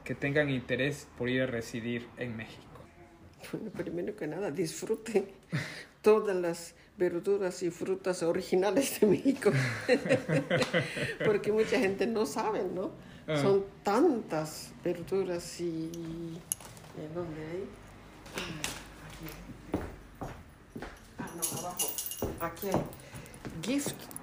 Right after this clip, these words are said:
Speaker 2: o sea, regalo que México regaló al mundo. Hay un libro.
Speaker 1: Mm.
Speaker 2: Esto me, estoy enseñando.
Speaker 1: Ujú.
Speaker 2: Todo el mundo sorprende. "E-, esto también y esto también".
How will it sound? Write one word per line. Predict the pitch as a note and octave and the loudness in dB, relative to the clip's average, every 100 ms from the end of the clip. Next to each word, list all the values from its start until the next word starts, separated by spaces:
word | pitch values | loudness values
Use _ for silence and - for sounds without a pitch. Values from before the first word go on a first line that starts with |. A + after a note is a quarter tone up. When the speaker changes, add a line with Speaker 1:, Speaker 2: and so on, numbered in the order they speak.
| - - | -12 -4
Speaker 2:
o | E3+ | -2
sea, | - E3 | 0 0
regalo | D#3 F3 A#3+ D4 A#3 | 2 2 4 4 4
que | G#3 | 4
México | G3 B3 A3+ F#3+ | 4 4 4 4
regaló | E3 E3+ F3 A3+ | 4 4 4 6
al | F#3+ D#3+ | 6 6
mundo. | E3 G3+ D#3+ D3+ - - - | 6 6 4 0 -6 -12 -4
Hay | E3+ | 0
un | D#3+ F3+ | 2 2
libro. | E3+ F3 E3 D#3+ - - - - - - - - - | 2 2 0 -6 -10 -16 -20 -20 -20 -20 -20 -20 -14
Speaker 1:
Mm. | C#3+ | -4
Speaker 2:
Esto | D#3 - G3 | -4 -2 -4
me, | D#3 | -4
estoy | C#3+ C#3+ G3+ E3 | -4 -4 0 0
enseñando. | D#3+ E3 E3 E3 E3 A3 - - | 2 0 0 0 -4 -6 -10 -10
Speaker 1:
Ujú. | D3 C3 | -6 -2
Speaker 2:
Todo | C#3 C#4 C#4 A3 | 2 2 2 -2
el | |
mundo | A3 A#3 G3+ | -2 -2 -6
sorprende. | - F3 - E3+ - A#3 | -6 -6 -6 -10 -6 -6
"E-, | C4+ - | -6 -4
esto | D#4+ G4 E4 | -4 -4 -6
también | C#4+ B3+ A#3 C4+ D4 - | -4 -4 -4 -2 -4 -6
y | G3+ - | -12 -8
esto | - C#4 C4 | -8 -6 -8
también". | - A#3+ A#3 - | -8 -6 -6 -8